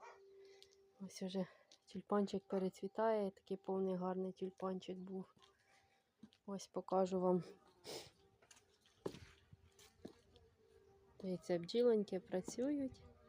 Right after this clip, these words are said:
повним ходом. Ось там ще один гарний тюльпанчик. Ці вже поперецвітали. Ось дивіться,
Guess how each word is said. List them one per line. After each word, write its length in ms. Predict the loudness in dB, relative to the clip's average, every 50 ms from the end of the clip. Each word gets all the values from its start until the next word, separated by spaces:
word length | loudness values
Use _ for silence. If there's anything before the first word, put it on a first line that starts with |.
| -20 -20 -20 -20 -20 -20 -20 -20 _ _ _
повним 420 | -6 -6 -4 0 0 0 0 0
ходом. 520 | -2 -4 -6 -6 -4 -4 -4 -4 -6 -8 -8 -10 -16 -20 -20 _ _ -20 -20 -20 -18 -18 -18 -20 -20 -20 _ _
Ось 80 | -12 -2
там 200 | 2 2 2 2
ще 240 | 2 2 4 4
один 240 | 4 4 4 4 4
гарний 300 | 4 2 2 2 2 2
тюльпанчик. 540 | 0 -2 -6 -2 0 2 2 2 0 -2 -6 -4
Ці 140 | -2 -2 0
вже 120 | 2 2
поперецвітали. 1000 | 0 0 0 2 2 4 2 2 0 -4 -8 2 6 8 10 10 10 8 6 4 0 -6 -20 -20 _ _ _ _ _ -20 -20 -20 -20 -20 -20 -20 -20 -20 -20 -20 -16 -4 -2
Ось 140 | -2 -2 2
дивіться, 420 | 2 4 6 6 4 4 0 -6